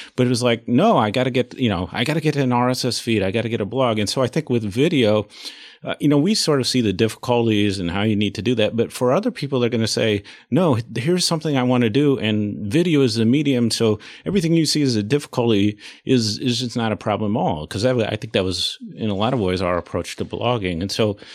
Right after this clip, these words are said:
I think you'll see some excitement in, in those areas. And I,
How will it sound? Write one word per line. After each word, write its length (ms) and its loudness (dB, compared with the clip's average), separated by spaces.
I 60 -6
think 220 -2
you'll 160 4
see 200 2
some 260 0
excitement 680 0
in, 280 -4
in 180 -4
those 260 -4
areas. 560 0
And 180 2
I, 220 2